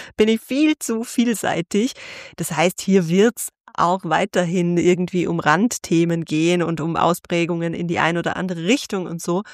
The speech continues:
Aber wenn du Fragen hast in diese Richtung, freue ich mich wahnsinnig, weil das habe ich ja auch schon ein paar Mal gesagt, ich funktioniere richtig, richtig gut über Fragen. Das heißt,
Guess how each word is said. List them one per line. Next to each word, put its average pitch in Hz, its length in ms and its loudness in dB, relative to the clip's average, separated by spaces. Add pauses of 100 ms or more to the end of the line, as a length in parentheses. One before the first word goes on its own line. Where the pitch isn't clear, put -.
(600)
Aber 170 380 4 (220)
wenn 185 280 4
du 190 260 6 (200)
Fragen 196 560 4
hast 170 240 -4
in 165 100 -4
diese 160 240 -4
Richtung, 170 300 -4
freue 165 400 0
ich 190 120 -2
mich 170 240 -6
wahnsinnig, 196 640 4
weil 175 80 0
das 175 120 -4
habe 175 100 0
ich 180 80 -2
ja 175 140 0
auch 180 40 -2
schon 190 140 -4
ein 185 40 -4
paar 180 140 2
Mal 196 120 4
gesagt, 185 360 -2
ich - 200 -10
funktioniere 202 640 4 (240)
richtig, - 540 -2
richtig 202 340 -4
gut 196 180 -4
über 180 140 -4
Fragen. 156 580 -2 (760)
Das - 140 -6
heißt, 185 360 2